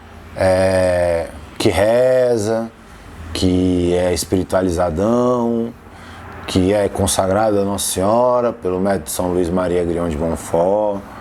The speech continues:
Isso tudo é muito bom, né? Mas tem que ter frutos. E que frutos são esses? É fruto de santidade, né?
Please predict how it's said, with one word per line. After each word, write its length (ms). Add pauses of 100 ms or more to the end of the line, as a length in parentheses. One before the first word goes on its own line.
(480)
Isso 300
tudo 160
é 40
muito 220
bom, 300 (960)
né? 240
Mas 480
tem 220
que 80
ter 180
frutos. 640 (520)
E 80
que 160
frutos 300
são 220
esses? 640
É 100
fruto 320
de 140
santidade, 920 (460)
né? 320